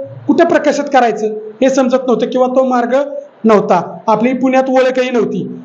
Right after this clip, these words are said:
सुदैवानं काय झालं, अ, साल नेमकं मला आठवत नाही, परंतु महाराष्ट्र राज्य साक्षरता परिषदेनं साक्षर लोकांच्यासाठी, निरक्षर लोकांच्यासाठी साक्षरता चळवळ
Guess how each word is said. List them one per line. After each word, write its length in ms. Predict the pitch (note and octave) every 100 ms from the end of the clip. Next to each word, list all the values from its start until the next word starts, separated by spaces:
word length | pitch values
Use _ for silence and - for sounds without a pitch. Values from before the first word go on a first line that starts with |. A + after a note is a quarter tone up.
| -
सुदैवानं 500 | - B3 C#4 C#4 C#4
काय 200 | C#4 C4+
झालं, 260 | B3+ A3 B3+ - - - - G#3
अ, 200 | G#3+ G#3+
साल 260 | B3+ B3+
नेमकं 260 | C4 C4 C4+
मला 140 | C4+
आठवत 300 | C4 B3+ C#4 C#4
नाही, 120 | G#3+ G#3+ - - -
परंतु 520 | B3 B3+ C4 C#4 C#4+ C#4+ - - - A3+
महाराष्ट्र 420 | A#3+ A3 C4 C#4
राज्य 200 | C4+ C#4+
साक्षरता 500 | C4+ - - C4+ C4+
परिषदेनं 580 | C4+ C4 B3 A3+ A3 G#3+ A3+ - - - - - - -
साक्षर 640 | - - B3 A#3+ - C#4+ D4+ D4 A#3+
लोकांच्यासाठी, 720 | B3+ B3+ B3+ C4+ B3 G3 F#3
निरक्षर 500 | G#3 A#3 C4+ C4+ D4
लोकांच्यासाठी 800 | C4+ B3+ B3 B3+ A#3+ - A3 - - -
साक्षरता 580 | - A#3+ A#3+ C#4+ C#4 D4
चळवळ 360 | C#4+ A#3+ A#3